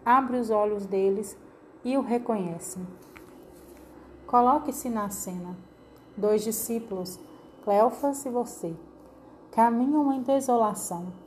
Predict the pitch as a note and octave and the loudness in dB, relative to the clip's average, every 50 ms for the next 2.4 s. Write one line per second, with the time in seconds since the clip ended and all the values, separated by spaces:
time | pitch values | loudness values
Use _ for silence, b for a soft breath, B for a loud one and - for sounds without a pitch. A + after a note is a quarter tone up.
0 | - - - - - - - - - - - - G#3+ G#3 - A3 G#3 G#3 - - | -20 -20 -20 -20 -20 -20 -20 -20 -20 -10 -2 -2 -2 2 4 4 2 2 0 -2
1 | A#3+ A#3+ C4+ C4 C4+ C4 - - G#3+ G#3 A3+ A3 - A#3+ A3+ A3 A3+ A3+ A3+ G3+ | 0 0 0 0 -2 -4 -4 -4 -2 0 0 0 0 -2 -2 -2 -2 -2 -2 -2
2 | G3+ G3 F3+ F3+ F3 F3 - - | -2 -2 -2 -4 -4 -8 -12 -16